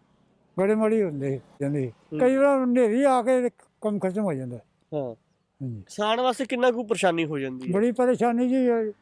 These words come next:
Speaker 1: ਸਾ-, ਇੰਨਾ, ਅਹ, ਖਪਾ ਕਰਕੇ ਤੇ ਜ਼ਿਮੀਂਦਾਰ ਨੂੰ ਫਸਲ ਨਾ ਆਵੇ ਤਾਂ ਫਾਇਦਾ ਕੀ?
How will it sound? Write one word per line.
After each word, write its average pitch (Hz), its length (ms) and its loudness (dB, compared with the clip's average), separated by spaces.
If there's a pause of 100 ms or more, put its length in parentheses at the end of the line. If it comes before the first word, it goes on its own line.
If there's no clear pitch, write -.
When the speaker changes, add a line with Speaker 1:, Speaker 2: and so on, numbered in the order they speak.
(120)
Speaker 1:
ਸਾ-, 226 280 2
ਇੰਨਾ, 233 280 2
ਅਹ, - 560 -6
ਖਪਾ 226 400 0
ਕਰਕੇ 226 460 0 (340)
ਤੇ 247 80 2
ਜ਼ਿਮੀਂਦਾਰ 247 360 4
ਨੂੰ 240 80 -2
ਫਸਲ 226 320 2
ਨਾ 254 120 2
ਆਵੇ 240 140 2
ਤਾਂ 226 80 -2
ਫਾਇਦਾ 196 260 0
ਕੀ? 196 140 -6